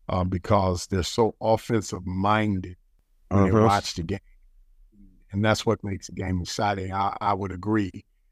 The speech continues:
Speaker 1: But in, but in reality, you are what you can guard.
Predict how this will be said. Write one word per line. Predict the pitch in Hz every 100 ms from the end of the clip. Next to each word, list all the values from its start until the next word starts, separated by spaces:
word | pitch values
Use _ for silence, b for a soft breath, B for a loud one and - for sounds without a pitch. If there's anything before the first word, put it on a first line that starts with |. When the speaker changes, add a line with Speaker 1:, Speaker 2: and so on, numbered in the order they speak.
| _ _
Speaker 1:
But | 107 107 104
in, | 104 101 98 -
but | 104 101
in | 98
reality, | 95 98 110 127 139 110 95 90 - _ _ _ _ _ _ _ _ _
you | 107 104 151 147
are | 139 131 107
what | 104 110 -
you | 110
can | 98 107 95
guard. | 98 101 98 -